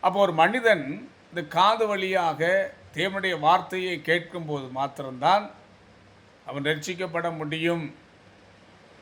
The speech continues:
ரட்சிக்கப்பட முடியும். ரட்சிப்பு கர்த்தருடையதா இருந்தாலும், தேவனுடைய வார்த்தையை சொல்ல வேண்டியது ஒவ்வொரு சுவிசேஷகனுடைய கடமை,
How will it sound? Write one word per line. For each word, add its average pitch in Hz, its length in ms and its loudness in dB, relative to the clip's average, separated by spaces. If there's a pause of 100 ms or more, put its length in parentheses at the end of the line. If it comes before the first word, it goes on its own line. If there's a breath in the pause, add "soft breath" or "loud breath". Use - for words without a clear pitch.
(140)
ரட்சிக்கப்பட 156 640 0
முடியும். 151 580 0
ரட்சிப்பு 156 520 -2
கர்த்தருடையதா 165 600 0
இருந்தாலும், 151 840 0 (960)
தேவனுடைய 160 580 4
வார்த்தையை 165 600 6
சொல்ல 156 320 -2
வேண்டியது 156 480 0
ஒவ்வொரு 175 540 -2
சுவிசேஷகனுடைய 170 1080 -2
கடமை, 165 720 4